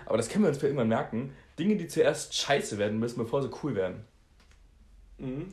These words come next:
Speaker 2: können wir in der nächsten Folge drüber
Speaker 1: Aber
Speaker 2: reden.
Speaker 1: jetzt
Speaker 2: Die
Speaker 1: hast du
Speaker 2: nächste
Speaker 1: aber
Speaker 2: Folge kommt übrigens entweder nächste Woche, morgen oder in zwei Wochen oder an einem völlig anderen Tag.
Speaker 1: Genau.
Speaker 2: Lassen wir uns
Speaker 1: Also,
Speaker 2: auf jeden Fall noch.
Speaker 1: man weiß es noch nicht.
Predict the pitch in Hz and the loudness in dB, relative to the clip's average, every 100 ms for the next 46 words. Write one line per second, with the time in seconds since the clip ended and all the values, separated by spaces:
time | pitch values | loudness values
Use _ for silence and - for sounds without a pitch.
0 | - 151 143 143 135 127 131 - 135 127 | -10 -6 -4 -2 -2 -4 -4 -8 -4 -2
1 | 120 113 - 107 - 127 151 165 143 139 | -2 -4 -4 0 2 4 4 4 2 4
2 | 165 175 170 165 151 165 165 147 143 147 | 4 4 2 -2 -4 -6 -6 -6 -2 -2
3 | 165 165 156 143 147 160 180 185 175 165 | -2 -2 0 0 -2 -4 -6 -2 -2 -2
4 | 127 127 147 165 175 - 156 135 139 - | 0 2 2 2 -2 -4 -2 -2 -4 -2
5 | 143 160 160 156 156 165 156 139 - - | 0 2 0 -4 -4 -2 -2 -4 -8 -6
6 | 165 175 170 - 139 131 135 139 107 101 | -2 -2 -4 -4 -2 -2 -4 -2 -2 2
7 | 143 98 - 127 147 143 135 127 123 131 | 2 0 -4 -4 -2 -2 -4 -2 0 0
8 | 127 127 127 120 113 147 156 208 147 113 | 0 -2 -4 -4 -2 4 8 8 6 -2
9 | 90 | -2